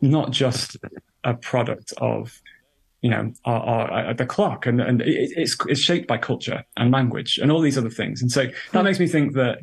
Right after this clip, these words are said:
Speaker 1: if that's the case, then our sense of time can change.
Speaker 2: I guess the question is, how do we, how do we do that, right? A tribe in Papua New Guinea is not the lives you or I live in our modern Western democracies. Um,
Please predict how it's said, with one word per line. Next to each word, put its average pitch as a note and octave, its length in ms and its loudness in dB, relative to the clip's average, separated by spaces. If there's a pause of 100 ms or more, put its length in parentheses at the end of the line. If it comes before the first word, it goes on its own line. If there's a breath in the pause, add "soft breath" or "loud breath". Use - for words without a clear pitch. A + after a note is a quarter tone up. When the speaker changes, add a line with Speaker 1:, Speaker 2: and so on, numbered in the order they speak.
(320)
Speaker 1:
if B2+ 80 -8
that's - 240 -2
the C3 80 -4
case, C3 580 -4 (140)
then B2+ 480 4 (240 soft breath)
our B2 460 -2
sense D3 260 -2
of B2 60 -2
time C#3+ 280 2
can C#3+ 160 2
change. E3+ 440 -2 (600 loud breath)
Speaker 2:
I A3+ 60 0
guess D4 280 0
the A3 100 -2
question E3+ 420 0
is, E3 180 0 (420 loud breath)
how - 140 0
do G3+ 120 0
we, E3 120 -2
how G3+ 160 -2
do G3 80 -2
we D#3+ 120 -2
do D#3+ 320 0
that, A2 300 -2
right? D3 400 -2 (300 loud breath)
A D#3+ 80 -2
tribe A#3 240 2
in G3 140 -2 (120)
Papua G3 240 -2
New E3+ 120 2
Guinea F3 280 2
is D#3+ 120 0
not D#3+ 160 2
the D#3+ 80 -2
lives D#3 320 0
you E3 120 2
or D#3 120 4
I D#3 160 0
live D#3 200 -2
in D3+ 80 0
our D3 140 2
modern D3 540 2 (100)
Western D3 480 0
democracies. D3 880 -2 (400 loud breath)
Um, D3+ 340 0